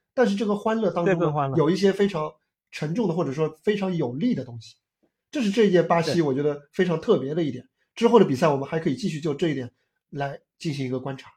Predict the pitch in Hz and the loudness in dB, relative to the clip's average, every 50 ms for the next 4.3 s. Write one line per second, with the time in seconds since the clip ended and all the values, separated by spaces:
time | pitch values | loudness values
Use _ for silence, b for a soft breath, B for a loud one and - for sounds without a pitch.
0 | _ _ _ _ _ _ _ _ - 226 262 269 - 277 269 262 226 - - 214 | _ _ _ _ _ _ _ _ 2 2 2 2 2 0 0 0 0 2 2 2
1 | 202 185 160 147 156 175 - 170 160 160 202 214 208 - - 226 214 202 165 151 | 4 4 2 2 0 -4 0 0 0 2 0 -2 -6 -6 -6 -2 0 0 0 2
2 | 175 233 233 - 190 190 175 147 139 135 135 139 - 117 113 143 156 170 156 117 | 2 0 0 2 2 2 2 2 2 0 -4 -6 -4 -4 -2 0 0 0 0 -2
3 | 92 95 135 135 - 165 147 120 120 117 98 - - 160 175 185 175 165 156 196 | -4 -4 -6 -4 -2 -2 -2 -2 -4 -8 -8 -4 -2 -2 -2 -2 -4 -6 -2 -2
4 | 202 202 190 208 202 180 | 0 0 0 -2 -4 -6